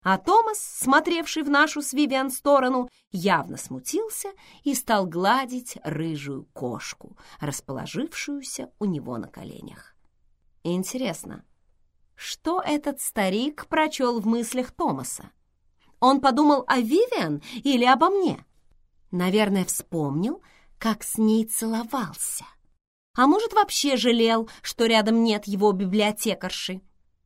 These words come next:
«Поэтому я предпочитаю общаться с животными», раздался голос старика. «Людские мысли слишком суетливы».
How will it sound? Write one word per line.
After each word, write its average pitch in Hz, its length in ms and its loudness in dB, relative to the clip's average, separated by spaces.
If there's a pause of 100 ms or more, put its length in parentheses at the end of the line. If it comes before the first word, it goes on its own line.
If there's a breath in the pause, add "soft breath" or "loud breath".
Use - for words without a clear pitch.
(380)
«Поэтому 135 960 -4
я 160 280 -4
предпочитаю 185 920 -2
общаться 147 540 -6
с 147 80 -8
животными», 135 920 -10 (680)
раздался 165 800 -6
голос 143 440 -8
старика. - 680 -16 (760)
«Людские 359 720 0
мысли 254 520 2
слишком 202 600 -2
суетливы». 160 1080 -2